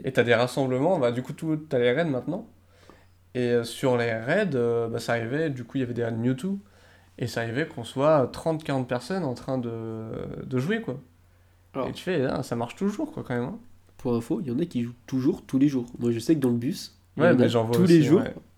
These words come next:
Speaker 2: euh, le matin, et tous les jours, ils sont dedans, quoi.
Speaker 1: Mm.
Speaker 2: Et tous les matins et le soir, ils sont dessus.
Speaker 1: Donc, euh, je pense que, ouais, c'est la petite mine d'or de Nintendo, du coup,
Speaker 2: Mm.
Speaker 1: euh. Donc, euh, non, c'est cool. Enfin, moi, en tout cas, c'était l'un des, ouais, c'est une,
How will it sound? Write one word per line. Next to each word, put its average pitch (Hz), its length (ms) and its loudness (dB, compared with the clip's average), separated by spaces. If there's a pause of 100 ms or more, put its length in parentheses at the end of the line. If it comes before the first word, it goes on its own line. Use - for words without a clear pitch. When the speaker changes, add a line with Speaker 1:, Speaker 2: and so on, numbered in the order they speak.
(160)
Speaker 2:
euh, 113 460 -2
le 113 220 -4
matin, 151 440 2
et 110 400 -2
tous - 120 -10
les 113 80 -2
jours, 147 180 0
ils - 60 -4
sont - 120 -12
dedans, 120 260 -2
quoi. 120 200 -10 (180)
Speaker 1:
Mm. 127 140 0 (320)
Speaker 2:
Et 113 300 0
tous - 180 -16
les 117 180 2
matins 113 440 -6
et 120 120 -2
le 113 120 -4
soir, 147 260 -6
ils 185 80 -8
sont - 140 -16
dessus. - 400 -14 (160)
Speaker 1:
Donc, 117 320 -4
euh, 113 100 -4
je 113 100 -12
pense 165 220 -4
que, 131 80 -2
ouais, 143 180 2
c'est 127 200 -6
la 123 100 -2
petite - 220 -8
mine 143 180 4
d'or 143 220 2
de 127 120 -2
Nintendo, 123 460 -2
du 135 100 -8
coup, 143 260 -6
Speaker 2:
Mm. 147 40 -6 (160)
Speaker 1:
euh. - 40 -10 (1400)
Donc, 131 180 -6
euh, 123 60 2
non, 147 80 0
c'est 131 200 -8
cool. 151 180 -8 (180)
Enfin, 135 320 6
moi, 151 160 8
en - 20 6
tout 165 100 0
cas, 175 140 2
c'était 127 240 0
l'un 139 220 4
des, 117 320 -2
ouais, 120 180 0
c'est - 400 -12
une, 113 240 -10